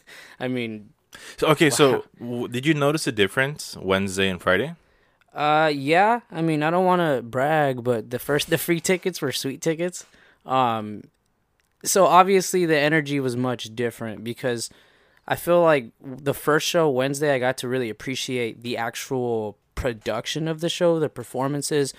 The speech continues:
Speaker 1: Um, for those who don't know or haven't seen any video snippets of the, of the tour, um,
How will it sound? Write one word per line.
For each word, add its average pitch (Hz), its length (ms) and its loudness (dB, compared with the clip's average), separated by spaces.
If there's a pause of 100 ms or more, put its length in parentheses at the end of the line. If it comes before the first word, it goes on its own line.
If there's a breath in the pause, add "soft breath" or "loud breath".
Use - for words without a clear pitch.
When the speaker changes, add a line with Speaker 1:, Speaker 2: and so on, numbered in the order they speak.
(340 loud breath)
Speaker 1:
Um, 117 400 0
for 143 160 -4
those 139 180 2
who 135 80 -4
don't 127 260 0
know 123 280 0
or 120 140 0
haven't 117 640 -6
seen 131 240 -4
any 120 140 -4
video 117 300 -4
snippets 117 440 -6
of 107 100 -8
the, 110 200 -12
of 113 140 -8
the 113 100 -6
tour, 123 420 -4
um, 110 360 -8